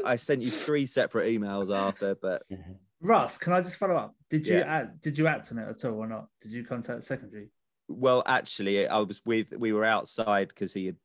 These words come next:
Speaker 1: popped next door. He had popped over to tell me about it, and he's, he's, he spoke to his mum about it, and she said, "I'll have, I'll have a word about that." So, and I've seen him since, and he's very, very happy. So I imagine it was just a bit of a,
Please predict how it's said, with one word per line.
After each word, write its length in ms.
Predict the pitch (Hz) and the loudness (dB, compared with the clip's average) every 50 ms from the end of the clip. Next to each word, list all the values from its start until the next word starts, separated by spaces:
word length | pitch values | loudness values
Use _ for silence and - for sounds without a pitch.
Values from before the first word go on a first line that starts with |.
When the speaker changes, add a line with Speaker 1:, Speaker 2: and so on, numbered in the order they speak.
| _ _ _ _ | _ _ _ _
Speaker 1:
popped 200 | - - - - | -8 -8 -6 -6
next 260 | 98 92 - - - - | -8 -8 -8 -10 -8 -4
door. 200 | 101 98 98 - | -2 0 0 0
He 80 | - 110 | 0 -2
had 120 | 104 95 | -2 -2
popped 260 | - 117 113 - - 110 | -2 -4 -6 -4 -2 -2
over 240 | 98 95 92 95 | 0 0 0 -2
to 200 | 98 - - 95 78 | -6 -6 -8 -8 -8
tell 240 | - - 107 92 90 | -8 -6 -6 -4 -4
me 140 | 95 90 | -4 -4
about 440 | 92 92 - 90 92 92 90 - - | -4 -4 -4 -4 -4 -4 -6 -6 -8
it, 100 | 95 - | -8 -6
and 160 | - 95 95 | -6 -6 -6
he's, 260 | 92 92 90 - - - - | -6 -6 -8 -8 -12 -12 -8
he's, 260 | - 101 95 78 - - | -8 -8 -8 -8 -10 -8
he 140 | - 104 92 | -8 -8 -8
spoke 300 | - - - 104 101 - | -8 -6 -2 -2 -2 -2
to 40 | - | -4
his 140 | 95 87 101 | -8 -8 -4
mum 180 | 98 92 92 | -4 -4 -4
about 380 | 92 80 95 92 90 85 - - | -2 -2 0 0 0 0 -2 -6
it, 40 | 64 | -12
and 80 | - - | -14 -14
she 100 | - 92 | -16 -16
said, 140 | - 90 | -14 -12
"I'll 200 | 87 87 87 87 | -8 -6 -4 -4
have, 140 | 87 87 87 - - - | -4 -4 -6 -8 -10 -8
I'll 160 | 90 92 90 | -6 -6 -6
have 100 | 87 85 | -6 -6
a 60 | 92 | -6
word 160 | 90 90 85 82 | -6 -4 -4 -4
about 220 | 82 90 85 - | -4 -6 -6 -4
that." 160 | 95 85 - | -4 -6 -4
So, 160 | - 92 92 87 - - - - | -4 -6 -6 -6 -8 -14 -8 -6
and 140 | 104 101 104 | -2 0 0
I've 120 | 104 101 | 0 -2
seen 300 | - - - 151 139 123 | -2 -4 -2 -2 0 0
him 100 | 113 101 | -2 -4
since, 300 | - - 98 95 90 - - | -4 -4 -6 -6 -6 -8 -8
and 60 | 98 | -8
he's 120 | 98 92 | -8 -8
very, 280 | - - 92 90 95 98 | -6 -4 -4 -2 -4 -4
very 220 | 90 92 95 92 | -4 -4 -4 -4
happy. 320 | 87 - 87 - - 95 87 | -6 -6 -10 -10 -8 -10 -10
So 160 | - - 92 | -8 -4 -4
I 120 | 90 90 92 | -2 -2 -2
imagine 400 | 95 104 98 95 - - 98 92 | 0 -2 -2 -2 -4 -6 -8 -10
it 100 | - - | -8 -8
was 220 | 95 92 - - | -10 -10 -10 -12
just 260 | - - 110 - - | -10 -10 -10 -6 -6
a 40 | 101 | -6
bit 180 | 85 - 98 95 | -4 -2 -2 -2
of 80 | 92 | -2
a, 240 | 92 95 95 92 - | -2 -2 -2 -2 -4